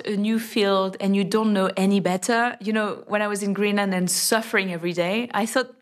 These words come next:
"Actually, this is the way all expeditions go, probably." Um, I had no clue that in many ways the expedition was a little bit different from normal expeditions.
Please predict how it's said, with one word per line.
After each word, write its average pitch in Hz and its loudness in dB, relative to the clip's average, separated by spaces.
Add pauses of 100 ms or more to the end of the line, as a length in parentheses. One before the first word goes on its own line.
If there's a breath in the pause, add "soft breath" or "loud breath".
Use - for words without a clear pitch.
(340 loud breath)
"Actually, 226 -4
this 254 -2
is 247 -4
the 247 2
way 269 2
all 226 0
expeditions 233 -2
go, 269 0
probably." 170 -2 (540 loud breath)
Um, 196 -2 (200)
I 220 4
had 240 -2
no 240 2
clue 247 -2
that 196 -2 (200)
in 208 0
many 220 2
ways 190 2
the 180 -4
expedition 180 -2
was 170 -2
a 160 -4
little 165 -2
bit 160 -6
different 165 -2
from 160 -4
normal 160 -2
expeditions. 156 -6